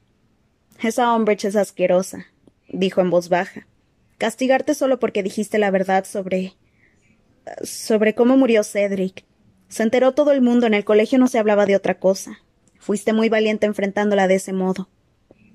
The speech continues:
Harry se hinchó tanto que creyó que acabaría flotando unos centímetros por encima del suelo cubierto de excrementos de lechuza.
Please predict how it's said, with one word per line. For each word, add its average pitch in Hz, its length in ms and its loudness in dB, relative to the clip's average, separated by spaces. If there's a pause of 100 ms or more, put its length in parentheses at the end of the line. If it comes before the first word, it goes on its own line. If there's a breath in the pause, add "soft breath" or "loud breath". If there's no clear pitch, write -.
(1600 soft breath)
Harry 254 240 2
se 302 140 -2
hinchó 254 400 2
tanto 214 400 -2
que 196 120 -2
creyó 190 300 2
que 214 80 0
acabaría 202 400 0
flotando 196 460 0
unos 202 160 0
centímetros 190 580 0
por 190 160 0
encima 196 360 -2
del 185 140 2
suelo 190 300 0
cubierto 190 420 0
de 180 60 4
excrementos 185 640 -2
de 175 80 2
lechuza. 185 520 -4